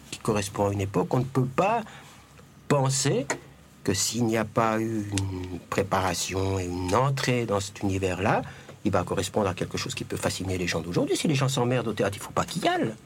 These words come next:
c'est sûr. Je veux dire, on n'est quand même pas des tortionnaires, on a envie que les gens aient plaisir, hein.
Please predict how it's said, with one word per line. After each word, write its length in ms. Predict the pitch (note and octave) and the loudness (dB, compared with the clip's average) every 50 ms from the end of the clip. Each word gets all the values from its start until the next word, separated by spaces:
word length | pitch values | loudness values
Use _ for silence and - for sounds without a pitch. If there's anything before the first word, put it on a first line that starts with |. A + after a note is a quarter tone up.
| - - - - - | -20 -20 -20 -20 -14
c'est 160 | - - - | -12 -8 -6
sûr. 340 | - - - D4+ D#4+ C4+ E3 - - - - - - - - - - | -2 0 2 2 2 0 -2 -4 -8 -14 -20 -20 -20 -20 -20 -12 -6
Je 60 | - | -2
veux 60 | A2+ G#2+ | 0 2
dire, 140 | A2 G#2 | 2 2
on 60 | A2+ G#2+ | 2 2
n'est 100 | G#2 G2 | 2 2
quand 120 | G2 G2 | 0 0
même 140 | F#2 G2 F#2 | 0 0 0
pas 160 | - G2+ F#2 | 2 0 0
des 80 | F2 E2+ | 0 0
tortionnaires, 580 | F2 - - - - D#3+ A3 D4 D#4 D4 D#3 | -2 -2 -2 2 2 2 2 2 2 2 2
on 100 | A#2 A2 | 2 2
a 40 | A2+ | 2
envie 200 | G#2+ G#2+ A2 A2 | 2 2 0 0
que 100 | G#2+ G#2 | 0 0
les 40 | F#2 | 2
gens 140 | F#2 F#2+ E2+ | 2 2 2
aient 100 | F2 F2 | 2 0
plaisir, 560 | F2 - A#2+ D3 - C4 D#4+ D#4+ C#4+ - C3 C3+ | 2 2 2 2 2 2 0 0 0 0 0 -2
hein. 80 | - | -2